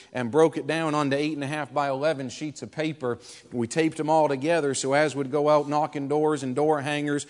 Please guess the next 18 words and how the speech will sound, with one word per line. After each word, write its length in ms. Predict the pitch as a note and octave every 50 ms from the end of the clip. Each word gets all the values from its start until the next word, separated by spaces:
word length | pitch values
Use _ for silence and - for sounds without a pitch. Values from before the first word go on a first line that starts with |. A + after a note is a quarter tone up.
| - - - -
we 120 | - C#3 C#3+
just 200 | D3 C#3+ - -
highlight 460 | D3 D3+ D3+ D#3 D3 D3 D3+ D3 D3
off 260 | C#3+ C#3+ D3 C#3 -
the 140 | - C#3+ C#3
entire 460 | C3+ C3+ - D3 C#3+ C#3+ C#3+ C#3 C3
city 420 | - - - F3+ F3+ D3+ A2+ F#2+ - _ - - - _ _ _ _ - F#2 -
as 200 | C#3 C3 B2+ A2+
we're 120 | C3 C3
going 260 | A#2+ C3+ C#3+ C#3+ C#3
around 420 | C#3 C3 C#3 D3 D#3 E3 D#3 C3 A2+
it. 200 | G#2 G2 - - - - - - -
And 160 | D3+ D3+ D#3
God 260 | D#3+ G3+ A3 A#3 G3
started 380 | - - A3 G#3 G3 F#3 E3 D3
blessing 420 | D#3 E3+ F3 F3 F3 - E3 C#3+
from 220 | B2+ - C#3 C3+ C3+
there. 360 | C#3 C#3 C3 G#2+ E2+ D#2+